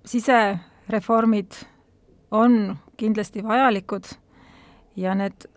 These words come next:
arutelud on juba alanud ja nüüd, äh, sügisel lähevad, äh, veel suurema hooga edasi. Nii et, äh, selle üle hakatakse palju vaidlema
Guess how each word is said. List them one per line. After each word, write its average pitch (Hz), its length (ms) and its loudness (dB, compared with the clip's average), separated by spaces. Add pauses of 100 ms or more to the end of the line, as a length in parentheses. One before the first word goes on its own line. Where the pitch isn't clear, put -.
(260)
arutelud 220 560 2
on 226 320 4
juba 185 360 -2 (520)
alanud 220 640 4 (160)
ja 190 320 -4
nüüd, 196 320 -4
äh, 196 400 -4 (300)
sügisel 208 800 -2 (720)
lähevad, 196 560 -4
äh, 196 320 -4
veel 214 160 0
suurema 208 520 0
hooga 202 460 0 (140)
edasi. 208 520 0 (680)
Nii 202 140 -2
et, 190 240 -6
äh, 190 300 -2
selle 220 480 0
üle 196 160 -2 (960)
hakatakse 240 540 -2
palju 214 480 0 (100)
vaidlema 208 540 0